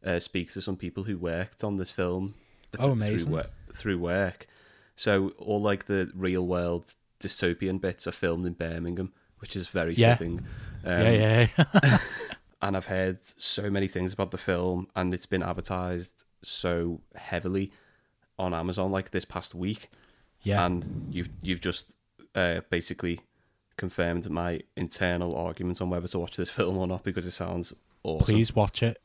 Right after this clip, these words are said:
Speaker 2: It's fantastic.
Speaker 1: I think I'm gonna watch it tomorrow, actually. Yeah.
Speaker 2: Do it. The last, the last fight scene and stuff is fantastic. The big massive fight at the end. There's a lot of, um, there's a lot of stuff for everyone. So it's a lot of film references,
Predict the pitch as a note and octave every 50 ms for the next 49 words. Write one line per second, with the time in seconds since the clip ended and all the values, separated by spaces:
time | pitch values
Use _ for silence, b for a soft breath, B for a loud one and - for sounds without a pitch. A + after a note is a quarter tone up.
0 | _ - - - - - - A2 G#2 G#2+ - - F2 F#2 G2+ G2 G2 G2 F#2 F2
1 | E2+ - - - - - F2 F2 F2+ F#2+ G2+ F#2+ - - F2 E2+ - _ _ _
2 | - F2+ F2 F2+ - - _ - - G#2 G#2 A2 A2 - - - - - A2+ A2+
3 | A2 G#2+ - - - - - A2+ G#2+ G#2+ G#2 - - - - G#2 G2+ - - -
4 | G#2+ G#2+ G#2+ A2 A2+ A2+ - - A#2 G#2+ - - G#2+ G2 - - - - - G#2+
5 | G2+ G2+ - - G2+ F#2+ - - G#2+ G#2 - - F#2+ F2+ F#2+ F#2+ F#2 G2 G2 F#2
6 | - - - - G2 F#2+ F#2 - - F#2+ - F#2 F2+ F2+ F2+ F2+ G2 - B B
7 | B B B B B B B - G2 G2 G2 G2 A2 G#2+ A2 A2 A2 G#2+ A2 G#2
8 | G2 G2 F#2+ F#2+ G2 G2 - B B B B B B B B B B - A#2+ G#2+
9 | A#2 A#2 A2+ A2+ A#2 B2 - - - G2 G2 - - A2+ A2 G#2+ G#2 A2 A2 A2+
10 | A#2 A#2 A#2 - - A2 G#2 G2+ G2+ - - - - - - _ _ _ - G#2
11 | G#2 G#2+ A2+ G#2+ - - _ _ _ _ _ - - A2+ A2 G#2+ G#2+ G#2+ G#2 G2
12 | - - - G#2+ - - A2 G2+ F#2+ - -